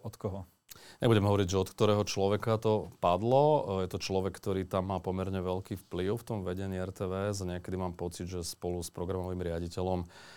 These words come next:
Speaker 2: de facto oni riadia tú televíziu a naozaj ten proces toho, kým ten rozhovor bol odvysielaný a tie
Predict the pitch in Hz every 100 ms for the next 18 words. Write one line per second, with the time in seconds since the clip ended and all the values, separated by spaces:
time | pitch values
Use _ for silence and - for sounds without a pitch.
0 | - - - 98 104 - 95 95 98 85
1 | 87 92 101 110 110 104 95 98 92 92
2 | 95 107 113 117 - 101 90 90 87 -
3 | - - - 101 107 104 101 98 104 98
4 | 98 95 95 - 104 110 - 123 - -
5 | 104 107 107 104 - 113 - 104 98 85
6 | - 101 95 101 104 98 95 - _ _
7 | _ 95 92 - 98 104 - 101 92 92
8 | 95 98 98 101 - 98